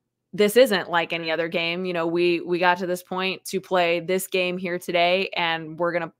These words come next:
take it pitch by pitch, inning by inning, and react accordingly. And we believe we have the pieces to do that." Like, they just had complete different mental approaches from exactly what they said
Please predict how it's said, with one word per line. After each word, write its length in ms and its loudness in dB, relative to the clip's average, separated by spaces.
take 220 -2
it 140 0
pitch 180 -4
by 140 2
pitch, 400 0
inning 180 -8
by 160 0
inning, 380 -4
and 400 -4
react 340 0
accordingly. 640 -2
And 300 -6
we 100 -4
believe 260 -4
we 100 -2
have 100 2
the 80 -10
pieces 320 -8
to 80 -18
do 140 -6
that." 200 0
Like, 160 0
they 140 6
just 180 2
had 160 2
complete 420 -4
different 380 -2
mental 300 -8
approaches 560 0
from 340 8
exactly 680 6
what 120 4
they 100 4
said 440 4